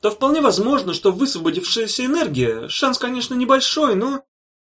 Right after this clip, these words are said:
Варвара наклонилась и ласково потрепала Добряка по загривку. Тот удивлённо вскинул морду,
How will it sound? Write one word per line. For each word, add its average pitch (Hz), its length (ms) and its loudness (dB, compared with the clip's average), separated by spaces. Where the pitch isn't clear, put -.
Варвара 110 480 -4
наклонилась 139 680 -4
и 135 100 -4
ласково 117 420 -2
потрепала 180 520 -4
Добряка 175 380 -2
по 156 100 -10
загривку. 151 640 -6
Тот 123 180 -4
удивлённо 117 540 -2
вскинул 101 360 -10
морду, 120 440 -4